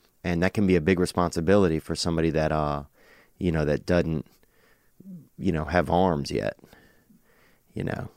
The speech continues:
So keep your head up, man. I love you, bro.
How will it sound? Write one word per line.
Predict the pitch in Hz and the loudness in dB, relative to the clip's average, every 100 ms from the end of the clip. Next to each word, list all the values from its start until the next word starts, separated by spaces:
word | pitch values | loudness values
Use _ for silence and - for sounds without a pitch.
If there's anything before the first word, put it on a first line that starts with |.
| _ | _
So | - - - 87 - - _ _ - - - | -10 -6 -6 -8 -16 -20 _ _ -20 -20 -2
keep | 135 120 | 2 6
your | 123 | 8
head | 131 | 10
up, | 117 | 10
man. | 107 107 104 98 - | 8 8 8 4 6
I | 113 | 8
love | 120 123 | 10 10
you, | 107 | 8
bro. | 90 104 104 104 | 8 10 10 6